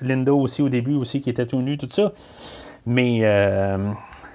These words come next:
mais que, que on regarde ça quand même, là, euh, pauvre Annie, je veux dire, tu sais, elle est comme déjà mal placée, tout ça, puis, euh,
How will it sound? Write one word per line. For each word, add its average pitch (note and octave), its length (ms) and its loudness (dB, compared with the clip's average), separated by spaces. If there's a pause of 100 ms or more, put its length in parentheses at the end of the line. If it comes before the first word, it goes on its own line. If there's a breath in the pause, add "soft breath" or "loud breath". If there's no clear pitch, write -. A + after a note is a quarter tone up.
(260 loud breath)
mais A#2 120 4
que, A#2+ 180 0
que C3+ 100 2
on C#3+ 240 4
regarde A#2+ 300 0
ça C#3+ 120 -2
quand A2+ 200 0
même, B2 200 -2
là, A#2 220 0
euh, G2+ 680 2
pauvre C#3+ 220 4
Annie, C3 300 2
je C3 100 -6
veux B2+ 60 0
dire, C#3 160 2
tu - 60 -10
sais, D#3+ 120 2
elle C3+ 160 2
est A#2 40 0
comme C#3 360 2
déjà C3 280 0
mal C#3 180 -2
placée, C#3+ 560 -2
tout C3 120 -6
ça, - 180 0 (140)
puis, A2+ 280 -2
euh, G#2 340 2